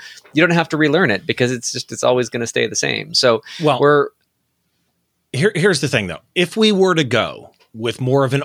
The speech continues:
Speaker 2: armed style S O C in P Cs, Macs, mobile, whatever. That's great, because one thing is true. The M one chip that is, for example, in the new iPad even,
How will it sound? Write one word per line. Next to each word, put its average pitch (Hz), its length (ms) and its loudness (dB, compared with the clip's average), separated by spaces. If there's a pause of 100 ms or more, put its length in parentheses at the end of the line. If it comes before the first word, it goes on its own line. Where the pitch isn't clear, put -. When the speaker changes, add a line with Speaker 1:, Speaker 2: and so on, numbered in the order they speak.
Speaker 2:
armed 135 440 -2
style 131 840 0 (640)
S 120 220 0
O 127 100 2
C 117 260 0
in 107 120 -2
P 135 200 -2
Cs, 113 520 -2
Macs, 107 680 -4 (100)
mobile, 107 560 0
whatever. 87 460 -6 (680)
That's 120 320 -2
great, 160 380 0
because 104 340 -4
one 139 260 -2
thing 185 200 0
is 170 160 0
true. - 420 -4 (220)
The 110 240 -8
M 156 220 0
one 196 300 2
chip 160 340 0 (1040)
that 120 260 -2
is, 117 480 0
for 120 160 -4
example, 120 380 -2
in 143 100 2
the 160 80 4
new 175 120 2
iPad 123 440 0
even, 78 280 -14